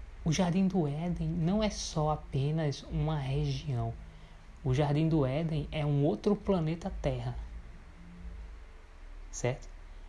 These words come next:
É o planeta Terra em um, um outro universo. Então veja só, quando Adão e Eva, que são Adão e Eva? Adão e Eva são dois robôs, né?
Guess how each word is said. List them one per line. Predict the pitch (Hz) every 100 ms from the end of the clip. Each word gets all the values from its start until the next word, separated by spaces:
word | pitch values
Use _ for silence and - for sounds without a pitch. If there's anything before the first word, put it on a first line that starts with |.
| -
É | 151
o | 160
planeta | 165 156 170 170 175 -
Terra | 135 135 170 185 -
em | 156 147
um, | 156 170 170
um | 139 143
outro | 175 -
universo. | 190 196 127 117 113 - - - - - - - - - - - -
Então | -
veja | 139 170 196
só, | - 147 127 - - - - - - - - -
quando | 147 156
Adão | 165 143 151 214
e | 220 139
Eva, | 131 165 151 127 127 - - - - - - - - -
que | - 285
são | - 196
Adão | 160 123 160
e | 175 131
Eva? | 110 110 - - - - - - - - - - - - -
Adão | 143 147
e | 175
Eva | 139
são | 156 170
dois | 143 156
robôs, | 190 202 135 120 120 - - - - - - - - - - - - - - - - - - - - -
né? | - -